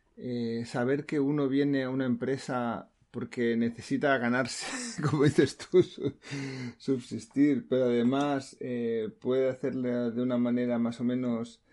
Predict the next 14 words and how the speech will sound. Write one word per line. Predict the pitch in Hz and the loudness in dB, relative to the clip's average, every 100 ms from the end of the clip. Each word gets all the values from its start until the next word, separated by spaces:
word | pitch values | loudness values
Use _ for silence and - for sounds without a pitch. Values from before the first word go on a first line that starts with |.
| - _ _ - | -20 _ _ -8
eh, | 120 113 113 110 110 107 104 95 | -4 -4 -4 -4 -4 -4 -4 -4
decente, | 107 120 - 135 139 110 120 117 | -2 -2 -2 0 0 0 0 2
¿no? | 120 127 | 0 -2
Que | 127 | -8
es | 120 | -8
lo | 113 | -6
que, | 113 107 | -4 -4
ah, | 104 - - - - | -8 -10 -14 -18 -18
se | - | -8
vende | 117 117 113 | -2 0 0
ahora | 113 | -4
tanto | 117 117 117 | -2 -4 -2
del | 113 107 | -4 -4
propósito | 107 101 - 135 - 120 113 117 | -6 -8 -6 -8 -8 -6 -4 -6